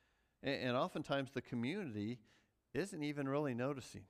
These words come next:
Did you know that there have been at least four churches that have started, have opened, and closed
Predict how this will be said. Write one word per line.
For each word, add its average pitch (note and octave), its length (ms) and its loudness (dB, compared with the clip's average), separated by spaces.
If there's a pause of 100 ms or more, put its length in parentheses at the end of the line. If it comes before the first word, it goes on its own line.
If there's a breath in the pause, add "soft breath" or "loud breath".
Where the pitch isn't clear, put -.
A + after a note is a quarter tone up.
(920 soft breath)
Did C#3+ 160 4
you G3 100 -4
know E3+ 260 4
that D#3 180 -2
there C#3+ 180 6
have C3+ 240 2
been C3 140 6
at B2 140 2
least B2+ 220 2
four D#3+ 320 2
churches C3 520 0
that B2 200 4
have A#2 160 4 (540)
started, A#2+ 680 4
have A2+ 240 0
opened, C3 460 2 (280 loud breath)
and B2 180 0
closed C3 680 2